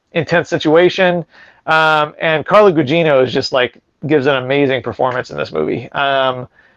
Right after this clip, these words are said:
with so many la-, layers to it. Um, so yeah, I think it's, it's definitely one that I think gets slept on a lot, but I think, uh, people should check it out, especially Stephen King fans who may have missed this in the,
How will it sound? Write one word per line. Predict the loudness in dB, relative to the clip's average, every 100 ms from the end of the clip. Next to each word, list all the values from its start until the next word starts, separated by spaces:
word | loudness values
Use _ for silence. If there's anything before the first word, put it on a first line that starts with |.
| _
with | -2 -2
so | 0 2 2
many | 2 2
la-, | 2 0
layers | 0 0 2 0 -2
to | -2
it. | -4 -4 _
Um, | -4 -2 -2 -2
so | 4
yeah, | 6 6
I | 4
think | 4
it's, | 0 -2 -20 _ _ -4
it's | -2 4
definitely | 4 6
one | 4 4 4
that | 4 4 2
I | 0
think | 0 0
gets | -2
slept | 2 0 0
on | 0
a | 2
lot, | 2 2
but | 2
I | 2
think, | 0 -4 -6 _ -6
uh, | 0 2 2
people | 0 -4 2 4 4 2
should | 0 2 2 0 -4 -4
check | -2 0
it | -2
out, | -2 -4
especially | -6 -2 0 -2
Stephen | -2 -4 -4
King | -6 -6
fans | -4 -4
who | -4
may | -2 0
have | 0 -2 _ _ _ _
missed | 0 0 0
this | 0 0 0 -4
in | -4 -4 -2
the, | 0 2 0